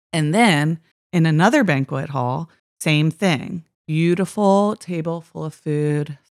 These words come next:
smells very good, except all the people at that table are really happy and fed because they're feeding,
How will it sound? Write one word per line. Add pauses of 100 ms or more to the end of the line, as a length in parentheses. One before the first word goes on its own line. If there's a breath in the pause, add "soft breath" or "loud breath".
(100)
smells
very
good, (320)
except
all
the
people
at
that
table (140)
are
really (160)
happy (160)
and
fed
because
they're
feeding,